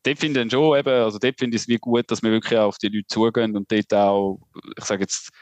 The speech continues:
nicht einfach nur wie der Amerikaner dann einfach Josie sagt, obwohl es dann irgendwie Josi wäre oder so, sondern dass wir uns dort Mühe geben. Ich finde, das ist dann schon auch eine Form von der,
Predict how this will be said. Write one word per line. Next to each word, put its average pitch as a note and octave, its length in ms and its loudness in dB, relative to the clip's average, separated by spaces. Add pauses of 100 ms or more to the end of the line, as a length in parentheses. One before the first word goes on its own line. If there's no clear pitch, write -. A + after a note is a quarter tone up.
(420)
nicht A2+ 200 0
einfach A2+ 200 -2
nur A2+ 200 2
wie A2 60 2
der A2 100 0
Amerikaner A2 680 0
dann G#2+ 180 -2
einfach G#2 520 -4 (260)
Josie C3 480 2
sagt, - 800 -2 (120)
obwohl G#2+ 240 2
es A2 100 -6
dann A2 120 0
irgendwie G#2 240 2
Josi C#3 360 4
wäre B2+ 240 2
oder A#2+ 120 -4
so, A#2+ 240 2
sondern A2 220 0
dass G#2+ 120 2
wir G#2 100 0
uns G2+ 120 0
dort F2 160 -2
Mühe G#2 220 0
geben. G#2 320 -2 (600)
Ich - 160 0
finde, A2 200 0
das G#2+ 160 -2
ist - 120 -10
dann F#2+ 80 -6
schon G2+ 120 0
auch G2 140 2
eine G2+ 80 0
Form G2 340 -2
von G2+ 160 -2
der, F#2+ 360 2